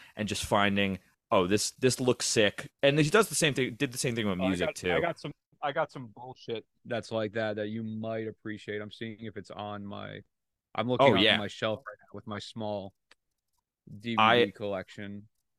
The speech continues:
Speaker 1: I love that
Speaker 2: Uh,
Speaker 1: shit. That's, uh, like, you know, we, we grew up sifting through bins, uh, just to
Speaker 2: Yeah.
Speaker 1: find, just to find cool shit. Yeah, it's, uh, so yeah, so, uh, but, uh, you'll,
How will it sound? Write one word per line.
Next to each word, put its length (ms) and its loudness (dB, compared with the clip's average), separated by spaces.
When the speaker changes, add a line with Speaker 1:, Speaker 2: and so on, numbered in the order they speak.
Speaker 1:
I 360 6
love 500 2
that 160 -2
Speaker 2:
Uh, 60 -8
Speaker 1:
shit. 280 -8
That's, 320 4
uh, 140 6
like, 240 6
you 60 6
know, 240 6
we, 180 -2
we 160 -2
grew 260 6
up 240 6
sifting 520 2
through 300 -2
bins, 600 -2
uh, 440 6
just 240 2
to 60 8
Speaker 2:
Yeah. 80 4
Speaker 1:
find, 340 4
just 180 -4
to 80 -10
find 180 -2
cool 180 -2
shit. 280 -2
Yeah, 160 2
it's, 400 2
uh, 400 6
so 220 6
yeah, 420 4
so, 400 6
uh, 440 8
but, 220 10
uh, 80 -6
you'll, 300 6